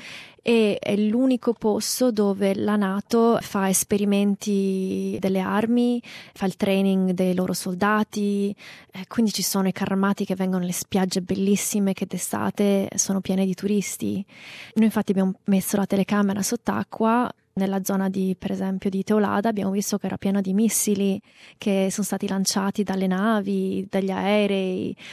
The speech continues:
una cosa pazzesca. E allora io ho deciso di iniziare questo cammino, questa investigazione su cosa davvero su-, sta succedendo e perché la gente si sta ammalando attorno a questi poligoni.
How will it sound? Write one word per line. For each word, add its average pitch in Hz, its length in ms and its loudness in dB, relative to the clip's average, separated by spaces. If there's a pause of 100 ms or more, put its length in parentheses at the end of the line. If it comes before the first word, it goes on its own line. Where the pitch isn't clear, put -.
una 208 160 0
cosa 233 380 0
pazzesca. 220 920 -2 (160)
E - 80 -2
allora 302 340 4
io 226 140 4
ho - 20 -2
deciso 202 520 2
di 202 320 0
iniziare 202 560 2
questo 220 300 0
cammino, 240 400 4
questa 196 320 0
investigazione 226 1040 2
su - 200 -2
cosa 233 260 2
davvero 196 340 2
su-, - 120 -6
sta - 140 -12
succedendo 208 560 2
e 180 40 0
perché - 360 0
la 214 140 4
gente 202 340 0
si 196 80 0
sta - 160 0
ammalando 190 560 2
attorno 196 340 -2
a 180 40 -2
questi 196 320 0
poligoni. 196 680 2